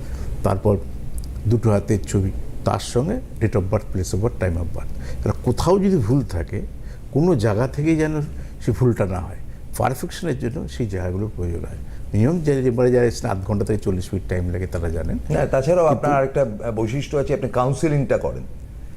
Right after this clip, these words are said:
Speaker 2: যে এর
Speaker 1: সেটা করতে
Speaker 2: ভাবনাটা
Speaker 1: হবে
Speaker 2: কি,
Speaker 1: একটা
Speaker 2: কোন
Speaker 1: বাচ্চাকে,
Speaker 2: দিকে টার্ন করতে
Speaker 1: হ্যাঁ, একটা
Speaker 2: চাইছে।
Speaker 1: বাচ্চাকে তো বললাম এটা করুন হয়ে যাবে তা না, রাস্তাটা তাকে দেখাতে হবে, এইটা করুন আর এই দিনটা করুন,
Speaker 2: হ্যাঁ।
Speaker 1: তাহলে আপনার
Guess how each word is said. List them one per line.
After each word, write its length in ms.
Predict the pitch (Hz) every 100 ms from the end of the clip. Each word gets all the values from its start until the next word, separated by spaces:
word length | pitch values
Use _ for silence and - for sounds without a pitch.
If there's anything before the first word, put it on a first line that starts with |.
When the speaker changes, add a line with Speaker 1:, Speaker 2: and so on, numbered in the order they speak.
| -
Speaker 2:
যে 160 | 104
এর 80 | 147
Speaker 1:
সেটা 120 | 160
করতে 140 | 156 120
Speaker 2:
ভাবনাটা 360 | 131 135 131
Speaker 1:
হবে 80 | 139
Speaker 2:
কি, 80 | 123
Speaker 1:
একটা 120 | 127
Speaker 2:
কোন 60 | 123
Speaker 1:
বাচ্চাকে, 300 | 123 170 170
Speaker 2:
দিকে 220 | 170 170
টার্ন 240 | 151 135
করতে 140 | 135 123
Speaker 1:
হ্যাঁ, 120 | 104
একটা 80 | 95
Speaker 2:
চাইছে। 300 | 135 101 113
Speaker 1:
বাচ্চাকে 400 | 117 - 127 143
তো 220 | 147 139 - - - -
বললাম 320 | 123 135 143
এটা 180 | 139 139
করুন 180 | 143 131
হয়ে 220 | 113 135
যাবে 160 | 147
তা 180 | 139 131
না, 140 | 92 92
রাস্তাটা 380 | 104 - 151
তাকে 160 | 165 147
দেখাতে 380 | 107 - - -
হবে, 180 | 98 - - - - - -
এইটা 340 | - 101 98 160 - -
করুন 380 | 120 147 277 370 - - -
আর 120 | - 120
এই 140 | - 131
দিনটা 320 | 123 143 156
করুন, 380 | 151 143 107 82 - -
Speaker 2:
হ্যাঁ। 120 | 101
Speaker 1:
তাহলে 260 | 90 104 175 -
আপনার 380 | 107 - 208